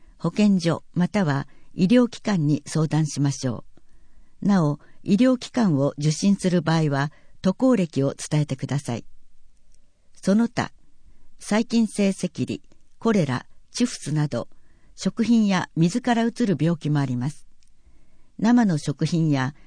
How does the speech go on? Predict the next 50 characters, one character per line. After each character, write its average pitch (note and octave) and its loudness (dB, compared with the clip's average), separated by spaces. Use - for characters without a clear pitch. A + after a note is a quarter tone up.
現 G3+ 4
地 D#3 -4
の C3+ 2
水、 C#3 -2
飲 F#3 4
み B3 6
物 G#3 2
に C#3+ 2
入 E3 0
っ - -8
た B2+ -6
氷 G#3 0
に G#3 2
も D#3+ 0
気 D3+ -2
を E3 0
つ - -12
け D3+ -4
ま C#3+ -2
し - -8
ょ - -10
う。 - -20
問 G#3 2
い G3+ 2
合 F#3+ 2
わ F3 0
せ D3+ -2
は、 C#3 -4
杉 G3 2
並 A3 4
保 F#3+ 2
健 E3 -2
所 C3+ -4
保 E3+ -6
健 A3 2
予 E3+ 2
防 C#3+ -2
課。 - -6
電 F#3 4
話、 D#3+ 0
三 B3 2
三 A#3+ 2
九 E3+ 0
一 D#3+ -2
の C#3 0
一 A#3 -2
零 A3+ 2
二 E3+ 2
五 D#3 0
へ。 G#2 -10